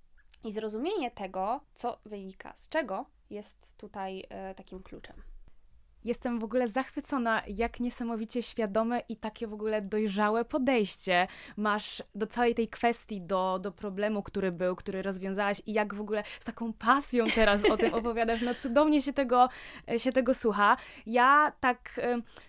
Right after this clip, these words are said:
Speaker 2: czy z doświadczenia, myślę, że może nawet trochę z doświadczenia się zgodzę, że faktycznie zapewne częściej dziewczyny, aczkolwiek,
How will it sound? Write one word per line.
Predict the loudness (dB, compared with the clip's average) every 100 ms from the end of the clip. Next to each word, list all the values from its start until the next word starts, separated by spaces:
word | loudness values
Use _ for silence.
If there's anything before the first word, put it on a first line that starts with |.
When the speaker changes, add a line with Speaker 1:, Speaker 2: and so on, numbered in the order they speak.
| -10
Speaker 2:
czy | -6
z | -2
doświadczenia, | -2 -2 -4 -6 -6 -10 -4 -2 0 0
myślę, | 0 -2 -2
że |
może | 0 2 4
nawet | 4 2
trochę | -2 -2 -2
z |
doświadczenia | -2 -4 -4 -4 -2
się | -4
zgodzę, | -2 -2 0
że | -2
faktycznie | -4 -6 -6 -6 -2 2 2 -2 -8 -20 -20 _ _
zapewne | -4 0 2 0
częściej | 0 -2 0 -2
dziewczyny, | 0 -2 0 2 4 4 4
aczkolwiek, | 0 -2 -2 0 2 0 -2